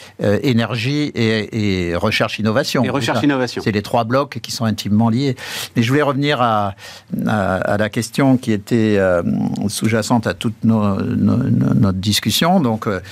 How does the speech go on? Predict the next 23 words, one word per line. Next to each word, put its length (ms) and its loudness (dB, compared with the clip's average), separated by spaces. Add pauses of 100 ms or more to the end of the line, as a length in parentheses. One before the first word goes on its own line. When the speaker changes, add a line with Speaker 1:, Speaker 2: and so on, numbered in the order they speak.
(420)
Speaker 1:
euh, 200 -4
co-, 120 0 (120)
comme 200 0
tu 140 -4
viens 220 2
de 60 2
le 140 0
dire, 400 0
en 260 -4
fait, 340 -2
euh, 240 -2
sur 220 -2
les 100 0
vingt 220 -2
dernières 380 -2
années, 220 -2
on 100 0
a 80 0
pris 180 -6
dix 180 -4
ans 100 4
de 60 0
retard. 460 -6